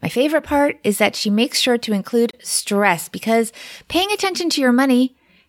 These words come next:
can be <laughs> stressful. If you are new, welcome, welcome, welcome. And of course, welcome back to our regulars. We keep the episodes here short, but of course, feel free to binge if you have a little extra time.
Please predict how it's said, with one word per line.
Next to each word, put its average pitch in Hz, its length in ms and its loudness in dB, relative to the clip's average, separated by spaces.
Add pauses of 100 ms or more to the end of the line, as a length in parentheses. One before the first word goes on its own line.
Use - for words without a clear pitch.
can 196 340 0
be 190 100 0
<laughs> 151 160 -6
stressful. - 760 -2 (800)
If 269 200 -2
you 294 180 0
are 277 160 2
new, 277 200 2
welcome, 285 640 0
welcome, 277 480 0
welcome. 262 540 0
And 202 80 -2
of 220 100 -2
course, - 240 -2
welcome 277 240 -2
back 277 160 0
to 269 100 -4
our 240 120 0
regulars. 226 520 0 (260)
We 294 100 0
keep 294 240 -2
the 269 100 0
episodes 247 480 0
here 240 180 2
short, 226 360 0
but 254 80 2
of 269 100 -4
course, 302 240 0
feel 302 260 0
free 359 220 -2
to 339 80 0
binge 220 320 0
if - 140 -6
you 240 80 2
have 220 140 0
a 208 80 2
little 208 420 2
extra 208 300 -2
time. 220 340 0